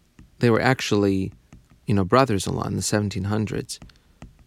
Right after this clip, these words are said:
Rav Yaakov Reisher and Rav Elia Shapiro. So he says, well, wait a second. When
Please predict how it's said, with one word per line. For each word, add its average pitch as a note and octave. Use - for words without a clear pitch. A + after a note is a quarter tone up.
Rav G#2
Yaakov G#2+
Reisher G2
and G2
Rav F#2+
Elia G#2
Shapiro. -
So F#2+
he -
says, C#3+
well, B2
wait D3+
a G2+
second. F2
When A3